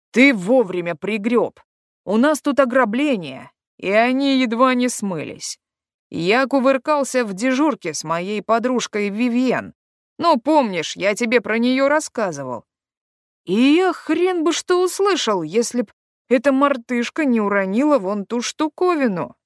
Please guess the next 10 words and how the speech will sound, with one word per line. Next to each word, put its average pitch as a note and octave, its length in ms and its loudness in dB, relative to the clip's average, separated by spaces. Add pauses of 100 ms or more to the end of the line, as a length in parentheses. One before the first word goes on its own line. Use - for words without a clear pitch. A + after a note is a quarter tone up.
(720)
И F#3 220 -6
Джимми A3 580 2
кивает G#3+ 540 -2
в - 60 -14
сторону A3 480 -2
хиканского G3 760 -4
жезла F#3+ 440 -2
на F#3 140 -4
полу. F#3+ 460 -6 (840)
«Ха! - 360 -2